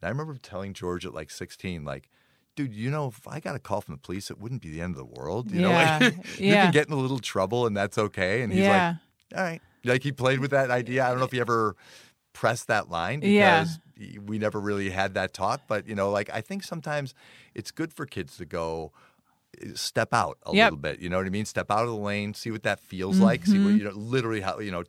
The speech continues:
Speaker 1: check in with themselves. Like,
Speaker 2: Yeah.
Speaker 1: "Ooh, you know, this is awesome," or, "Uh, this,
Speaker 2: "I hate this
Speaker 1: I
Speaker 2: feeling."
Speaker 1: should step way back in,"
Speaker 2: Yeah.
Speaker 1: you know?
Speaker 2: Yep.
Speaker 1: But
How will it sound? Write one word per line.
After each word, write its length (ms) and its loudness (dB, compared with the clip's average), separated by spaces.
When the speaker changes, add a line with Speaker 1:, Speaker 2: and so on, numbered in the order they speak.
Speaker 1:
check 320 -2
in 80 -6
with 100 -6
themselves. 440 -4
Like, 100 2
Speaker 2:
Yeah. 220 8
Speaker 1:
"Ooh, 240 -2
you 80 -8
know, 400 -2
this 220 -6
is 100 -8
awesome," 480 -2
or, 440 -2
"Uh, 240 -4
this, 180 -8
Speaker 2:
"I 80 0
hate 300 2
this 160 -2
Speaker 1:
I 140 2
Speaker 2:
feeling." 240 2
Speaker 1:
should 80 4
step 80 -4
way 420 0
back 300 0
in," 100 4
Speaker 2:
Yeah. 380 8
Speaker 1:
you 60 -2
know? 40 -8
Speaker 2:
Yep. 240 2
Speaker 1:
But 220 0